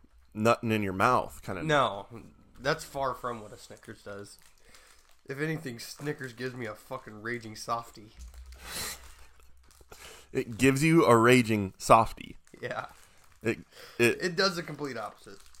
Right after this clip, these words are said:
Speaker 2: of what it should.
Speaker 1: Okay. Well, here's another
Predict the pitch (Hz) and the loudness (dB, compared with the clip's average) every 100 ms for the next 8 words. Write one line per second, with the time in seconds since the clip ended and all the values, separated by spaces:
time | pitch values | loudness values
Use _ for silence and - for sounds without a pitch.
0 | - 127 110 107 - 110 104 - 110 107 | -10 -8 -8 -12 -16 -18 -18 -8 -8 -2
1 | 92 98 - _ - - 104 104 123 117 | -2 -4 -8 _ -16 2 4 6 2 -8
2 | - _ _ _ _ - 123 147 127 113 | -20 _ _ _ _ -4 -2 0 0 4
3 | 120 110 92 | 4 4 0